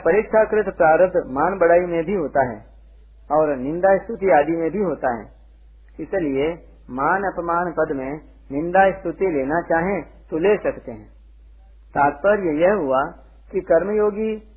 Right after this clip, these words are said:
दूसरों के द्वारा किए गए मान अपमान में भी प्रशांत रहता है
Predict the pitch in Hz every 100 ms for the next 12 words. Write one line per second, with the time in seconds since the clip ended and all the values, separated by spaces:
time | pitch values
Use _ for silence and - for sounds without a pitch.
0 | - 147 185 190 214 214 214 208 175 160
1 | 175 185 180 165 185 180 135 151 160 -
2 | - - 139 165 190 175 175 180 190 170
3 | 143 151 156 151 - - 156 156 185 220
4 | 214 151 131 139 127 117